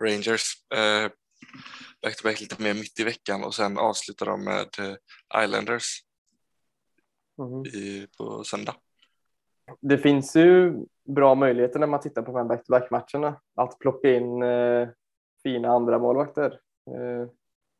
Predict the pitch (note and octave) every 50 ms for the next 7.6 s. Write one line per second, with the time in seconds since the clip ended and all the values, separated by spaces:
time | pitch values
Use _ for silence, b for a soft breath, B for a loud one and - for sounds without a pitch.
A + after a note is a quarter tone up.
0 | _ _ _ _ _ A#2+ B2+ B2+ - C#3 C#3 C#3 C#3 C3+ - A#2 C3 C3 C3 C3
1 | - - _ _ D3 D3+ D3+ D3+ - - _ _ - A#2+ C3 - - _ _ C3
2 | B2+ C3 C3 C3 - C3 B2 C3 D3+ - C3 A#2 A#2 - - _ _ _ _ _
3 | A#2+ - - B2+ A#2+ B2 B2 B2+ B2 A#2+ A#2+ A#2+ A#2+ B2 B2 - _ - A2 A2
4 | A2+ G#2+ - - A2+ A#2+ A#2+ A#2 C3 C#3+ C#3 - - - B B B B B B
5 | B B B B _ C3 B2 A#2+ C#3 C#3 C#3+ C#3+ D3 C#3+ D3+ C#3+ C3+ C3+ C#3 C#3+
6 | D#3 D3 - C#3+ C#3 C3+ C3+ C3+ C3 C3+ C3+ C#3+ C3+ B2+ B2 B2+ C3 - - B2+
7 | C3+ C3+ C3+ C3 C3 - - - B2+ C3 C3+ C3+